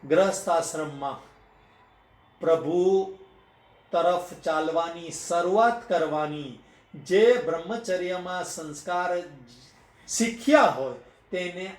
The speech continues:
આચરણમાં મૂકવાની કોશિશ કરવાની અને જીવનને, જીવનની મોજ માણવાની ગ્રહસ્થાશ્રમ દરમિયાન, અને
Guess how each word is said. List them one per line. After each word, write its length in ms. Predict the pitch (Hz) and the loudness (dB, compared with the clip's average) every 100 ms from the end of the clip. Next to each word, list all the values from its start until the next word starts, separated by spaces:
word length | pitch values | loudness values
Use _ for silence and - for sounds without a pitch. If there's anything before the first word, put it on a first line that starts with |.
| - | -6
આચરણમાં 800 | 156 165 165 202 214 185 156 139 | -2 -2 -4 -6 -6 -8 -10 -10
મૂકવાની 680 | 147 151 156 151 151 156 151 | -10 -6 -4 -4 -6 -10 -8
કોશિશ 520 | 147 135 190 196 - | -6 -6 -6 -6 -6
કરવાની 720 | 147 139 139 147 156 185 196 - - - | -4 -4 -4 -6 -8 -8 -10 -16 -20 -8
અને 480 | 180 202 226 247 - - - - | -2 2 4 2 0 -10 -16 -10
જીવનને, 760 | 160 175 175 170 170 170 165 147 131 | -6 -4 -6 -8 -8 -8 -8 -12 -10
જીવનની 560 | 156 170 165 165 156 | -6 -6 -10 -14 -12
મોજ 340 | 139 151 220 214 | -8 -6 -4 -4
માણવાની 840 | 180 151 139 143 143 147 196 196 | -4 -4 -4 -4 -4 -4 -6 -4
ગ્રહસ્થાશ્રમ 840 | 135 143 143 - 156 147 143 135 135 | -2 -2 -4 -2 -2 -2 -4 -8 -4
દરમિયાન, 600 | 135 139 151 180 226 - - - - | -4 -4 -2 -2 -2 -8 -20 -16 -4
અને 540 | 190 233 269 269 - | 2 4 4 2 -6